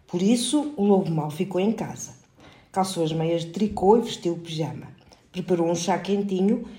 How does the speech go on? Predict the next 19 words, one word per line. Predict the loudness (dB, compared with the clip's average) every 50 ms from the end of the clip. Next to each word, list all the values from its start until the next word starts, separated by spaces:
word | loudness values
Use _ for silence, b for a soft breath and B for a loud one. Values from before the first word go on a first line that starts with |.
| B B B
e | -8
colocou | 0 2 4 4 4 4 4 4 6
num | 6 6 6 4
prato | 4 2 2 2 2 2 0 0 2
meia | 2 4 4 4 2
dúzia | 2 0 -2 0 2 0 0
de | 0
bolachinhas | 0 0 0 0 0 0 -2 0 2 2 2 0
de | -2 -6
mel. | -4 -4 -4 -4 -6 -8 -8 -10 -12 -16 B B B B B B B B B
Preparava-se | -2 -2 2 2 4 6 6 4 4 2 0 -2 -2 -4
para | -4 -2 -2
cear | -2 -4 -4 -2 -2 0 0 0 -2 -2
quando | -2 0 2
alguém | 2 2 2 0 0 -2 0
bateu | -2 -2 0 2 2 2
à | 2 0
porta | 0 2 2 2 2 0 -4
incessantemente. | -4 -4 -6 -8 -6 -4 -2 -2 -4 -4 -10 -12 -12 -12 -12 -16 -16 -6